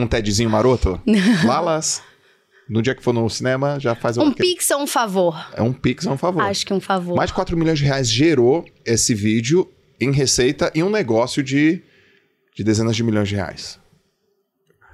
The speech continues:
Speaker 1: Então tá, eu fiz uma coisa porque eu observei você.
Speaker 2: Uhum.
Speaker 1: Eu falei, este formato funciona. Eu falo muito pra Malu, olha esse formato, funciona. Esse formato funciona. E eu fui lá e repliquei o formato,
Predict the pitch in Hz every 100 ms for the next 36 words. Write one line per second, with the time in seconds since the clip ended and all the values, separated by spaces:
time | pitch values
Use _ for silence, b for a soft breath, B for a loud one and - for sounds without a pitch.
0 | b b b - - 143 - - - -
1 | - 139 - 185 240 190 156 - 135 147
2 | 165 185 185 - - 120 - 123 123 143
3 | - 175 151 151 165 - 85 - - -
4 | 202 220 _ - 107 120 104 101 - -
5 | 151 185 - - 170 - - 127 - 117
6 | 139 - - 180 160 120 117 202 220 -
7 | 165 135 95 85 b b b - 131 147
8 | 156 143 95 80 90 - - - 131 -
9 | 110 85 80 - 104 - 110 104 110 127
10 | - 147 - 82 82 - B B B B
11 | B B B - 143 - 151 165 143 160
12 | 175 170 - 135 151 175 - - 135 135
13 | 131 151 185 175